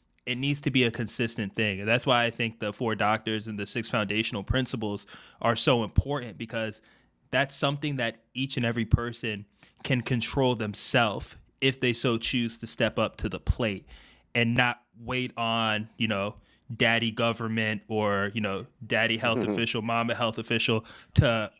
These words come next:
Speaker 1: come and do it for them, or to think that there's gonna be a, a magic silver bullet that's gonna come out and just save all of their problems. Like, it takes work, it takes time. And going back to the beginning, like, it takes a dream and something so important to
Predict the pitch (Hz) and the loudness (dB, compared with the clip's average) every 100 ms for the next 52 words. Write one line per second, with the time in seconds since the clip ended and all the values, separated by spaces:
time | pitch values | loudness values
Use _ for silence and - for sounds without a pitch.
0 | _ - - 127 117 110 113 - - 131 | _ -6 0 2 2 2 0 -2 0 4
1 | 131 113 107 107 - _ - 139 131 117 | 4 4 0 -2 -10 _ 4 6 6 2
2 | 123 110 113 107 113 117 113 107 110 104 | -2 0 0 0 -2 -2 -2 2 4 4
3 | 98 - 110 101 120 123 117 - 135 110 | 0 0 0 2 4 4 2 -6 -6 -4
4 | 107 101 127 139 107 101 _ _ _ - | -6 -2 2 2 0 -6 _ _ _ 0
5 | 117 - 117 110 139 117 113 113 107 107 | 0 2 0 0 0 2 2 2 -2 -4
6 | 107 - 127 113 107 104 98 92 - 117 | -6 -4 -4 -2 -2 -2 -2 2 4 4
7 | 107 - 87 - 107 104 104 - 135 - | 2 -2 -10 -6 -4 -4 0 2 2 0
8 | 120 117 113 95 - 104 - - 139 120 | 0 0 0 -4 -4 -4 -2 2 4 2
9 | 107 - - - 120 127 123 117 120 117 | -2 -10 -16 -4 0 2 2 4 2 0
10 | 131 120 147 147 107 113 113 156 139 135 | -6 -4 -2 -2 -2 -4 0 0 2 -2
11 | 113 - - 135 156 110 104 127 120 110 | -2 -6 -6 -2 0 0 -2 -4 -4 -2
12 | 139 117 107 143 135 123 | 0 0 0 0 -2 -8